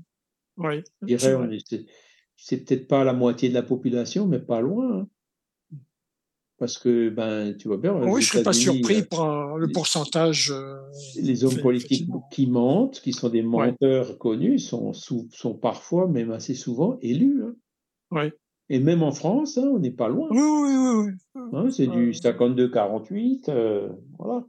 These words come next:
Speaker 2: Donc, euh, faut pas sous-estimer ces, ce genre de choses, hein. Et donc,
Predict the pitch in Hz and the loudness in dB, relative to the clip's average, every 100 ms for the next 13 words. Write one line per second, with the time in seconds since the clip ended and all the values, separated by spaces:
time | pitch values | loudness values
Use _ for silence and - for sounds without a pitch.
0 | _ 120 120 - - - 139 139 208 - | _ -2 -2 -2 -8 -4 -4 -2 -2 -2
1 | 156 139 139 - 220 214 180 127 110 107 | -6 -6 -10 -6 -4 -4 -6 -8 -6 -10
2 | - 120 113 110 135 208 190 139 139 170 | -14 -10 -8 -8 -10 -6 -4 -4 -6 -8
3 | 170 _ _ _ _ _ _ _ _ _ | -12 _ _ _ _ _ _ _ _ _
4 | _ _ _ 180 170 170 170 156 | _ _ _ 2 4 2 0 0